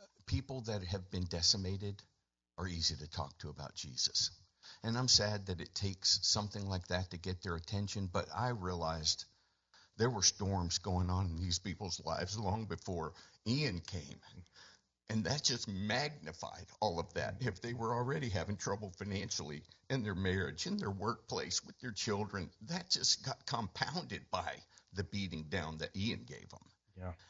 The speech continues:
Speaker 1: And so they needed help bef-, <laughs> in Jesus' name long before,
Speaker 2: Yeah.
Speaker 1: you know, a natural disaster showed up.
Speaker 2: Right, right. Um,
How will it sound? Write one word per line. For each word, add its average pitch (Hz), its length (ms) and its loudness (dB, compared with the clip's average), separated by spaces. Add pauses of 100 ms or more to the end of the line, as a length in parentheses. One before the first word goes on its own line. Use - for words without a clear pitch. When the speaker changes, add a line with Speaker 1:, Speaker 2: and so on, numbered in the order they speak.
Speaker 1:
And 98 140 4
so 92 200 6
they 117 260 0
needed 92 360 -2
help 117 340 0 (120)
bef-, 95 220 -4 (840)
<laughs> 123 100 2
in 120 100 6
Jesus' 110 480 4
name 123 280 6
long 127 340 2
before, 87 420 -2 (400)
Speaker 2:
Yeah. 95 140 4
Speaker 1:
you 104 80 4
know, 85 140 4
a 87 60 4
natural 98 420 2
disaster 87 580 2
showed - 300 -4
up. - 160 -10 (200)
Speaker 2:
Right, 87 240 -6 (440)
right. - 1200 2
Um, 87 120 4